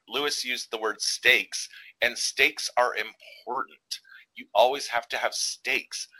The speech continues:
The audience has to know what's gonna be won or lost by the characters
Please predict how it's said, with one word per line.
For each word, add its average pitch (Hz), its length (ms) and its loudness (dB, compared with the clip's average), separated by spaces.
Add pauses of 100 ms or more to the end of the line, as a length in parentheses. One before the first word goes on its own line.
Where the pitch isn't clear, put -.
(160)
The - 180 4
audience 123 360 2
has 117 200 2
to 113 120 -6
know 104 200 -2
what's 87 580 0 (340)
gonna 107 200 -2
be 104 300 0
won 113 300 0 (100)
or 98 180 0
lost 92 560 6
by 90 460 6 (420)
the 98 80 -2
characters 101 680 -2